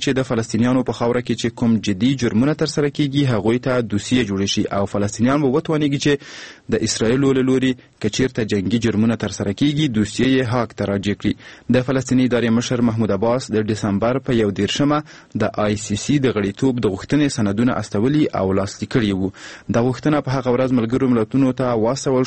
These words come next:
شوه چې امنیت شورا ونه توانېده چې هغه پریکړه لیک تصویب کړي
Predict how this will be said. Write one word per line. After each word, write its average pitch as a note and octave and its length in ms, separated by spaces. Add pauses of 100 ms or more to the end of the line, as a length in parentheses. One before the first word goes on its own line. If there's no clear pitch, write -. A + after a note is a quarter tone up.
شوه B2+ 180
چې B2+ 460
امنیت A2 300 (100)
شورا A#2+ 220
ونه G#2+ 240
توانېده C#3+ 480
چې D3 80 (580)
هغه A2 200
پریکړه A2 320
لیک B2+ 240
تصویب A#2 400
کړي C#3 140